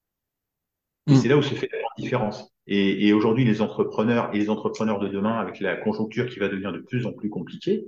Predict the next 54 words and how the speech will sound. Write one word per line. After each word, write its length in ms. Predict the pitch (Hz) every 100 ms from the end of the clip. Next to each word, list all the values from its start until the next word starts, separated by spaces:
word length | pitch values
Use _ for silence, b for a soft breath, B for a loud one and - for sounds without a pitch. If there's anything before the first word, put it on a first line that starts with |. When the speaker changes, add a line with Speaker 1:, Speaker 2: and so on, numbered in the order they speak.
| - _ _ _ 220 _ _ _ _ _ -
Speaker 1:
c'est 280 | - 131
là 160 | 123 147
où 60 | 117
ils 80 |
vont 140 | 107 110
faire 140 | 113
la 80 | 95
différence, 500 | 92 - 110 185 -
c'est 80 | 110
dans 120 | 117
leur 160 | 113 101
leadership, 440 | 104 101 - 202
c'est-à-dire 420 | - 127 110 113
leur 160 | 101 -
confiance 460 | - 107 - - 101
en 100 | 101
eux, 340 | 196 220 B B _
la 80 | -
confiance 460 | 113 110 127 117 -
dans 100 | 95
leur 140 | 90
structure, 460 | - 110 107 135 110
dans 100 | 98
leurs 160 | -
collaborateurs, 720 | - 101 95 87 87 165 196 - B B
et 60 | -
la 80 | 208
confiance 380 | 208 - 170 131
dans 80 |
l'action 400 | 110 131 - 190
qu'ils 220 | 156 131 120
mènent 160 | 156
à 60 | 127
chaque 240 | 131 120
instant. 340 | 123 127 113 _ _ _ 107
Et 60 |
Speaker 2:
Mm, 60 | 95
Speaker 1:
c'est 100 | 92
Speaker 2:
mm. 20 |
Speaker 1:
ça 160 | 147 135
qui 120 | -
fait 100 | -
la 80 | - _
différence. 400 | - 98 - - _ _ _
C'est 80 | 98
la 60 |
confiance 420 | - 135 131 165
dans 100 | 127
l'action 340 | 110 123 - 151
qu'on 120 | 113
mène 140 | 135
à 80 | 135
chaque 260 | - 135 -
instant. 280 | 107 -